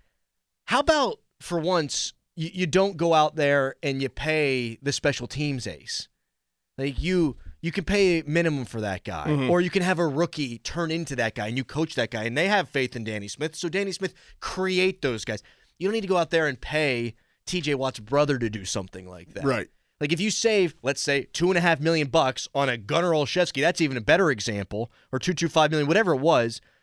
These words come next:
Speaker 1: you don't pay that. You really, y-, you think about it, you're paying six and change for Najee Harris. I, I just, I think we get bogged down with running back, and I know I've got bogged down with running back. What do you wanna be? How do you desire to get there? Is eight point four million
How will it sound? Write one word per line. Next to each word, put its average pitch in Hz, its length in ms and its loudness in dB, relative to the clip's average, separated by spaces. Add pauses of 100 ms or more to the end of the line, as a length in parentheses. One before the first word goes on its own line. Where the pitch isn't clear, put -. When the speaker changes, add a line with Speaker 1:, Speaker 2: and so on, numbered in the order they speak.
(720)
Speaker 1:
you 170 80 0
don't 208 140 2
pay 185 180 4
that. 151 440 4 (500)
You 170 80 0
really, 180 500 2
y-, 165 120 -8
you 190 120 -4
think 214 220 0
about 151 220 2
it, 139 160 -2 (680)
you're 156 80 -8
paying 180 200 2
six - 380 -2 (760)
and 196 120 0
change 202 400 2
for 190 100 -4
Najee 190 320 2
Harris. 190 280 0
I, 202 100 2 (100)
I 208 100 0
just, 202 220 -4 (760)
I 180 80 0
think 233 220 -4
we 226 80 -4
get 170 200 -2
bogged 170 300 2
down 147 260 2
with 110 140 -6
running 139 260 2
back, 160 200 4
and 160 80 0
I 160 40 4
know 180 180 4
I've 147 280 4
got 160 200 4
bogged 151 240 4
down 147 200 4
with 123 100 -4
running 147 220 0
back. 143 240 2 (220)
What 156 100 2
do 185 60 2
you 196 100 0
wanna 185 160 2
be? 151 400 0
How 165 100 -4
do 170 40 2
you 175 60 0
desire 147 380 4
to 131 80 0
get 123 220 0
there? 107 260 0 (220)
Is 139 100 -4
eight 156 180 2
point 147 240 0
four 139 160 2
million 127 380 0